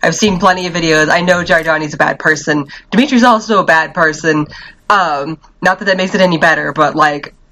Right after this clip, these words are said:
just, just here to point it out in case y'all pro, pro, pro Dimitri people come for me. Um, everyone on this podcast is like, "Who's she talking about?" It's fine. This is Evermore stuff. Um,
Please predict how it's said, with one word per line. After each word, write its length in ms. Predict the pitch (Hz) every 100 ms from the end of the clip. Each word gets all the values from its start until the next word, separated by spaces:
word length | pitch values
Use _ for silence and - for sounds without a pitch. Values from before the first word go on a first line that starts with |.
| -
just, 320 | - - -
just 160 | - -
here 120 | 226
to 40 | 214
point 280 | 240 247
it 60 | 240
out 220 | 254 208
in 60 | 202
case 260 | 214 214
y'all 180 | 196 196
pro, 220 | 226 233 233 233 233
pro, 220 | 226 226 226
pro 180 | 226 220
Dimitri 420 | 208 233 233 185
people 260 | - 254
come 200 | - 202
for 100 | 202 170
me. 240 | 151 156 - - -
Um, 400 | 180 151 139 151 - - - - 170 - -
everyone 300 | 175 160 156
on 80 | 156
this 100 | 156
podcast 340 | 160 156 156
is 100 | -
like, 180 | 165 - - -
"Who's 200 | - 226
she 240 | - 247 233
talking 500 | 233 233 240 233 226
about?" 460 | 233 220 214 - - - - -
It's 140 | 139
fine. 360 | 170 147 143 - _ -
This 120 | 196
is 80 | 196
Evermore 360 | 180 170 160
stuff. 380 | - 170 143 - - - -
Um, 480 | 202 170 151 165